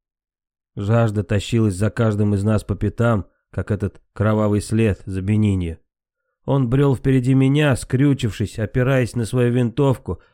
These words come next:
приволакивая ногу. За его правой ногой, волочившейся,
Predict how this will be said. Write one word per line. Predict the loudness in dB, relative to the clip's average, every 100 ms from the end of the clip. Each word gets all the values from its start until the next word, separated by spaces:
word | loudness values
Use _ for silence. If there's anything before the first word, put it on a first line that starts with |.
| _
приволакивая | -4 0 2 2 0 -2 -2 -2 -2 -6 -4
ногу. | 0 0 -2 -6 -14 _ _ _ _ _ _ -10
За | -2
его | 0 0
правой | 0 0 0 0
ногой, | 0 0 2 2 2
волочившейся, | 0 -2 -2 -2 -2 -4 -4 -6